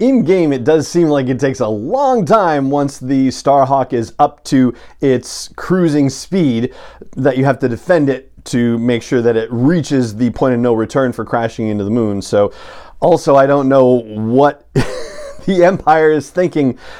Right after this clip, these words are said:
like, "Why are they towing this thing? They must have a reason to do it," and yet they don't react to it. So that's one thing. I did also kinda have my doubts about, you know, the five starfighters of Vanguard Squadron taking out an Imperial Star Destroyer.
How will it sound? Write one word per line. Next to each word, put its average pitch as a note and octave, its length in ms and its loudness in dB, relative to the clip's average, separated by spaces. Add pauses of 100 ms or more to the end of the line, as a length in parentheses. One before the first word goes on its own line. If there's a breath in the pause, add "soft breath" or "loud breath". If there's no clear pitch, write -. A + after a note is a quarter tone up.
(140)
like, C3 400 0
"Why G#2 280 2
are D#3 100 6
they E3+ 180 2
towing F#3+ 380 2
this B2 160 -2
thing? A2 200 -2
They A2 140 -2
must B2 180 0
have C#3 160 2
a D3 60 2
reason D#3+ 320 0
to E3+ 60 -2
do G#3 180 2
it," A#2 120 2
and A#2 140 0
yet A2+ 200 -2
they A#2 140 2
don't A#2 300 -2
react A2 540 -2
to F#2 180 -4
it. F2 240 -6
So G2+ 360 -2 (340 loud breath)
that's D3 280 2
one C#3 200 0
thing. G#2 360 -4
I A#2+ 100 0
did A3 200 -2
also D#3+ 440 2 (180)
kinda C#3 240 -2
have C3 180 0
my B2 140 -2
doubts A#2+ 300 0
about, A2+ 400 0
you F#2+ 140 -10
know, F2+ 80 -10
the G2 340 -4
five A#2+ 440 -2
starfighters A2 760 -2
of G#2 280 0
Vanguard G#2+ 440 -2
Squadron G2+ 400 -4
taking C3 380 -2
out B2+ 160 0
an A#2 60 -4
Imperial A#2 380 -2
Star A#2+ 280 0
Destroyer. A2+ 460 0